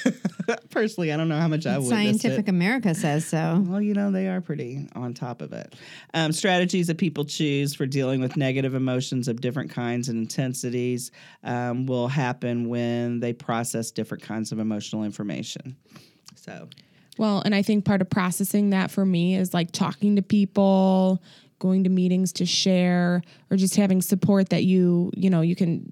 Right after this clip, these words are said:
Speaker 3: when stressful situations happen, that you can talk to someone about and open up, like you always say, Vicki, unedited, right? Like, you wanna find people, um, or at least one person that you can be unedited with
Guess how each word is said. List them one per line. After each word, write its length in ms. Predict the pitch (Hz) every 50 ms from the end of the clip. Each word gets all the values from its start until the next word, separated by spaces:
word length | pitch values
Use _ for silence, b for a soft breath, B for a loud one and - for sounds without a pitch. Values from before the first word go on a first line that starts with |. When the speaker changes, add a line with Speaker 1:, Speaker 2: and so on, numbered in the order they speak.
| - -
Speaker 3:
when 220 | - 185 180 180
stressful 400 | 170 - - 196 185 - - 190
situations 640 | 185 - 190 - - 180 180 175 180 - 185 180 175
happen, 580 | - 190 190 196 202 - - 165 165 165 175 170 b b b b b b
that 120 | - -
you 140 | 156 190 196
can 140 | 190 202 190
talk 240 | 185 - 190 185 -
to 80 | - 196
someone 240 | - 196 190 185 180
about 240 | 175 185 180 175
and 120 | 180 175 -
open 320 | - 190 180 - 185 180
up, 200 | 180 165 - -
like 200 | - 180 175 - 196
you 80 | 185
always 180 | 180 180 180 175
say, 120 | - 180
Vicki, 320 | 175 180 180 - - 160 -
unedited, 600 | - 196 190 175 170 170 160 147 - 151 - -
right? 360 | 190 185 180 175 180 185 190 -
Like, 220 | 185 185 185 -
you 100 | 202 190
wanna 240 | 175 185 180 180 180
find 320 | - - 185 180 180 180
people, 560 | - - 196 190 - 190 185 185 185 185 175 B B B B B B B B B
um, 320 | 190 190 175 170 170 170 -
or 220 | - 185 175 175 -
at 100 | 185 170
least 300 | 190 202 202 185 - -
one 240 | 196 190 190 190 190
person 500 | - 196 196 190 180 - 196 180 175 180
that 120 | 175 -
you 160 | 190 185 202 190
can 160 | - 202 190
be 160 | 180 185 - -
unedited 720 | 185 190 190 190 - - 185 180 185 196 196 233 226 220 240
with 420 | 254 262 269 262 - - - -